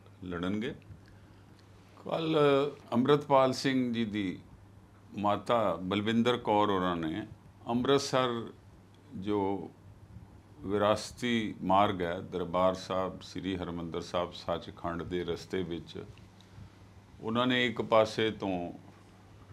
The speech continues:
ਰਸਤਾ ਬੰਦ ਕੀਤਾ ਹੈ, ਟੈਂਟ ਲੱਗਾ ਹੈ, ਉਹਦੇ ਵਿੱਚ ਧਰਨਾ ਚੱਲ ਰਿਹਾ ਹੈ ਬੰਦੀ ਸਿੰਘਾਂ ਦੀ ਰਿਹਾਈ ਲਈ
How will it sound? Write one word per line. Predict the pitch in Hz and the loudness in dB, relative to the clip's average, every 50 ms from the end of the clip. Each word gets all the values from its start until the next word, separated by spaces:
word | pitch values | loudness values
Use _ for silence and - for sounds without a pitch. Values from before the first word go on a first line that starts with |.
| - - - - - - - - - - - - - 78 | -20 -20 -20 -20 -20 -20 -20 -20 -20 -20 -20 -18 -8 -4
ਰਸਤਾ | 90 98 98 - - 110 107 | -2 -2 -2 -2 0 0 0
ਬੰਦ | 98 92 92 90 95 95 | 2 4 2 2 2 0
ਕੀਤਾ | 92 98 104 90 - 110 107 | -4 -8 -8 -6 -2 -2 -2
ਹੈ, | 104 101 | -2 -2
ਟੈਂਟ | 101 101 98 92 87 90 95 95 - | -6 -6 -4 -4 -4 -4 -4 -6 -6
ਲੱਗਾ | 98 92 87 82 90 90 | -6 -6 -6 -4 -4 -2
ਹੈ, | 90 90 | -2 -2
ਉਹਦੇ | 90 90 - - - - 98 101 104 | -4 -8 -12 -8 -6 -4 -2 0 0
ਵਿੱਚ | 101 95 92 90 92 - | -2 -2 -4 -6 -6 -4
ਧਰਨਾ | - 104 80 73 78 82 87 92 | -2 -2 -2 -2 -2 -2 -2 -2
ਚੱਲ | 92 - 82 76 78 76 | -2 -2 -2 -2 -2 -4
ਰਿਹਾ | 78 82 85 78 | -8 -6 -6 -6
ਹੈ | 76 - - - - - - - - - - - - | -6 -8 -12 -18 -20 -20 -20 -20 -20 -20 -18 -8 -4
ਬੰਦੀ | 90 92 92 92 95 98 87 | -2 0 0 0 0 0 -2
ਸਿੰਘਾਂ | - - 87 87 87 85 85 87 | -2 -6 -6 -6 -6 -6 -6 -6
ਦੀ | 82 85 82 | -6 -6 -4
ਰਿਹਾਈ | 85 85 82 80 80 | -2 -2 -2 -2 -2
ਲਈ | 85 90 90 87 90 | -4 -4 -4 -4 -4